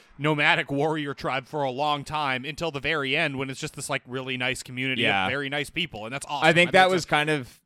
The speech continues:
Speaker 2: there's, like, a little bit of subversion there. Like, it was pretty essential that they did that, <laughs> obviously,
Speaker 1: Yeah, yeah,
Speaker 2: as, as
Speaker 1: 'cause
Speaker 2: a viewer,
Speaker 1: <laughs> yeah.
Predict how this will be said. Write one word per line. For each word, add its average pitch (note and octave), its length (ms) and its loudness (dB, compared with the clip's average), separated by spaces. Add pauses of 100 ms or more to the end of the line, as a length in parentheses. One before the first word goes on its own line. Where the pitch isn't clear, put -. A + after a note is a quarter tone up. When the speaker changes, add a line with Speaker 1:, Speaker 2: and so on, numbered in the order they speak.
(100)
Speaker 2:
there's, B2 320 2
like, C3 140 4
a A#2+ 40 0
little A2+ 220 -2
bit F#2 140 -4
of G#2 140 -8
subversion G2+ 500 -4
there. G2+ 400 -4
Like, A2 200 -4
it A#2 120 -2
was C3+ 140 2
pretty E3+ 260 0
essential G2+ 800 -2
that G2+ 120 -6
they F#2 140 -2
did E2+ 260 -6
that, G#2 320 0 (140)
<laughs> - 120 -12
obviously, C#3 380 2
Speaker 1:
Yeah, D3+ 160 8
yeah, F3+ 120 10
Speaker 2:
as, E3 100 2
as - 140 2
Speaker 1:
'cause G#3+ 120 8
Speaker 2:
a G3+ 80 10
viewer, D#3 600 10 (100)
Speaker 1:
<laughs> - 120 -12
yeah. G#3+ 60 0